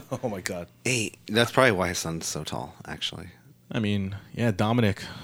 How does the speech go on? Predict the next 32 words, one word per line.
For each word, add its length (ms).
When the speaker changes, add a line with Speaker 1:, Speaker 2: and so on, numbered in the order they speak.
Speaker 3:
was 340
what's 220
g-, 100
watch 260
out 140
for 220
in 80
two 160
thousand 300
twenty. 280
<laughs> 440
Speaker 2:
Just 240
watch 220
out 140
for 60
him 60
in 60
Speaker 3:
Dominic. 40
Speaker 2:
general. 240
He 80
might 160
stomp, 380
he 140
might 120
trample 360
everybody. 460
Speaker 3:
Ah, 880
Speaker 2:
he's 280
a 160
giant. 760
Okay, 320
next, 580